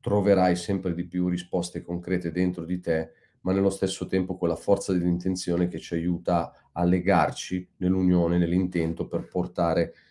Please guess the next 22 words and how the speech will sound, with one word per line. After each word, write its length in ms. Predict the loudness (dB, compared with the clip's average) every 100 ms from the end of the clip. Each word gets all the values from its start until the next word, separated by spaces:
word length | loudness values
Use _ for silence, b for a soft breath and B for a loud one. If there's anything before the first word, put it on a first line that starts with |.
| B
gioia 580 | _ 4 4 6 4 2 -2 _ _ _
nei 340 | -2 2 2 0
cuori 440 | 0 0 2 -2 -8 _ _ _
delle 220 | -4 -2
persone 400 | 0 -2 -2 -2
che 100 | -2
sono 220 | -4 -4 -6
intorno 320 | -4 -4 -2
a 60 |
noi, 420 | 2 4 4 2 -8 _
vibrando 840 | -6 -4 4 6 8 6 2 -6 _
in 160 | -6
un 100 | -4
altro 340 | -4 -6 -8 -10
modo, 440 | -6 -6 -8 -12 _
ok? 460 | -20 -2 0 0 -2 b b b b b b
Quindi 340 | _ 2 2 -2 -8 _ _ _ -20 0
ora 220 | 4 4 2 -4 -12
ti 140 | -16
chiedo 260 | -2 2 2
di 400 | 2 0 0 -4 -14 _ _ _ _ _ _ _ -4
immaginare, 920 | 0 2 2 2 2 2 2 0 -4